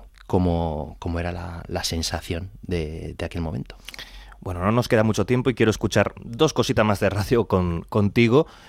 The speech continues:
Speaker 2: preguntándote por qué programas solías disfrutar especialmente.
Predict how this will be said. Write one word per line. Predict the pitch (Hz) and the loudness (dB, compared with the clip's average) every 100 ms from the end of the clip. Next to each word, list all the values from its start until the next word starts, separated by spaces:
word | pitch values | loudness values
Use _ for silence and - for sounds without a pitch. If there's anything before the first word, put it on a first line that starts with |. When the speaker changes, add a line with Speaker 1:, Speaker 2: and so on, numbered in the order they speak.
| - | -4
Speaker 2:
preguntándote | 117 117 127 160 175 | 0 4 4 4 2
por | 160 175 135 | 4 2 2
qué | 151 | -4
programas | - _ - 120 110 131 123 113 110 107 - - | -4 _ 0 2 4 4 6 6 6 4 0 -6
solías | - - 104 95 | -6 0 2 4
disfrutar | 107 - 98 87 107 | 2 0 0 4 4
especialmente. | 98 101 107 98 104 104 165 | 4 0 2 4 4 4 2